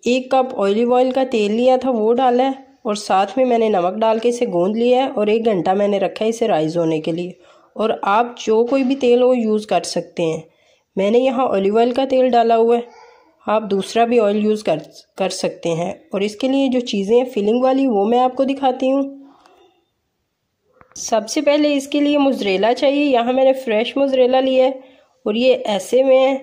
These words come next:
और अभी इसे मैं काट लूँगी, ये side पे रखती हूँ मैं और दूसरी चीज़ें दिखाती हूँ आपको। दूसरा ये है कि इसके लिए मैंने chicken लिया हुआ है भुना हुआ और साथ में मैंने थोड़े से व्यूस्टल काट लिए हैं, वो भी आपको दिखाती हूँ।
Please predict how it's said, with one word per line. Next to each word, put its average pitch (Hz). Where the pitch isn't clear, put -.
और 226
अभी 226
इसे 262
मैं 247
काट 202
लूँगी, 262
ये 247
side 196
पे 262
रखती 277
हूँ 277
मैं 285
और 214
दूसरी 214
चीज़ें 294
दिखाती 277
हूँ 269
आपको। 262
दूसरा 233
ये 254
है 269
कि 277
इसके 269
लिए 277
मैंने 262
chicken 254
लिया 262
हुआ 254
है 247
भुना 180
हुआ 262
और 226
साथ 196
में 269
मैंने 269
थोड़े 240
से 247
व्यूस्टल 208
काट 262
लिए 262
हैं, 262
वो 208
भी 226
आपको 254
दिखाती 247
हूँ। 247